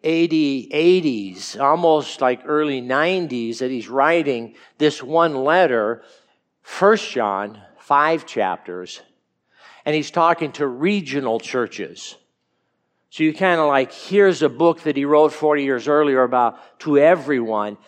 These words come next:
Then he writes to the regional church. Then Second John, he writes to a family in a church. Third John, tomorrow, he writes to one guy in a church. But the continuity is it's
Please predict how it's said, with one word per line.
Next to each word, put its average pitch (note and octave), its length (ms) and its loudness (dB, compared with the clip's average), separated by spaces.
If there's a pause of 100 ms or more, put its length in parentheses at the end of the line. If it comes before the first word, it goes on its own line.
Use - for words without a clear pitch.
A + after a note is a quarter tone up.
Then D#3+ 160 2
he F3+ 100 2
writes D3 380 2
to C#3 80 -4
the B2 60 -4
regional B2+ 540 -2
church. B2 400 -6
Then C#3 200 -2
Second F3+ 500 -2
John, A#2+ 460 0 (220)
he F3+ 200 -2
writes D#3 500 2
to C#3+ 460 -2
a C3+ 100 2
family D#3+ 640 -2
in C3+ 260 -6
a B2 80 -6
church. A#2 560 -4 (360)
Third F#3+ 360 2
John, B2+ 320 0
tomorrow, C#3 600 2
he C#3 200 -6
writes C#3 360 2
to C3+ 140 -4
one C#3+ 440 0
guy B2+ 540 0 (440)
in C#3 180 -4
a A#2 80 -8
church. F#2+ 480 -8 (560)
But D#3 120 0
the D3+ 80 -4
continuity E3+ 640 0
is B2 140 -2
it's C#3 160 -4